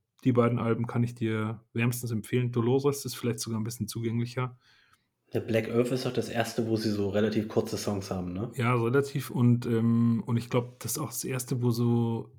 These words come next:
Speaker 1: das Saxophon auch so prominent wird.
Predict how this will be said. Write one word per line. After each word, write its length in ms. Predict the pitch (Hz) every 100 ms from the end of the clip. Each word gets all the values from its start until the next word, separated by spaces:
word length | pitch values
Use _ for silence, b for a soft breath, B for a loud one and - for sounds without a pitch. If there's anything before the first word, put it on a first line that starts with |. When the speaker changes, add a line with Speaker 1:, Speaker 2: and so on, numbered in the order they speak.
| -
Speaker 1:
das 280 | - 120 - _
Saxophon 640 | - - 123 - 127 120 107
auch 100 | 104
so 160 | -
prominent 600 | 117 - 107 107 104 113 123
wird. 300 | 139 139